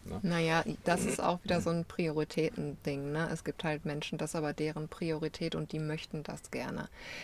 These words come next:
Speaker 2: Das ist ja auch wieder was, was, was mein, was ich immer, oder was mein Thema oder, oder was ich halt immer wieder gesagt habe, ähm, jeder Mensch hat andere Ansprüche, ne?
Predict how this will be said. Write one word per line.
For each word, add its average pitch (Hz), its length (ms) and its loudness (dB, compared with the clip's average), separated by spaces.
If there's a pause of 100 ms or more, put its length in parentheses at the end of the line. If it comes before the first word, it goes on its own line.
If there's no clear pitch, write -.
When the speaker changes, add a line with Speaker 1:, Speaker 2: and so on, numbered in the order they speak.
(120)
Speaker 2:
Das - 220 2
ist 175 140 -2
ja 175 160 6
auch 180 200 4
wieder 190 240 4
was, 175 240 2
was, 170 220 2 (180)
was 175 220 0
mein, 170 640 4 (100)
was 165 340 2
ich - 240 0
immer, 180 300 2
oder 151 200 0
was 156 220 -2
mein 143 240 -2
Thema 185 420 6
oder, 160 360 2
oder 160 200 2
was 165 160 0
ich 175 140 -4
halt 160 200 4
immer 175 320 4
wieder 165 240 2
gesagt 175 500 4
habe, 185 400 4 (500)
ähm, 175 460 4 (640)
jeder 190 220 6
Mensch 185 220 4
hat 185 140 2
andere 180 260 2
Ansprüche, - 640 -2 (720)
ne? 160 260 0